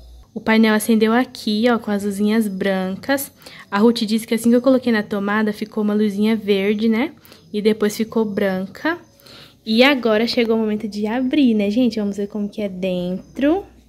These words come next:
Olha que chique!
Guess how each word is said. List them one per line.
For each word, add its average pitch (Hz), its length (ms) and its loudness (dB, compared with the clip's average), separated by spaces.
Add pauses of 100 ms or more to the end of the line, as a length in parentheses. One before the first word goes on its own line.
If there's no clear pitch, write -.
(1160)
Olha 208 1000 2
que - 260 -6
chique! 220 1800 -2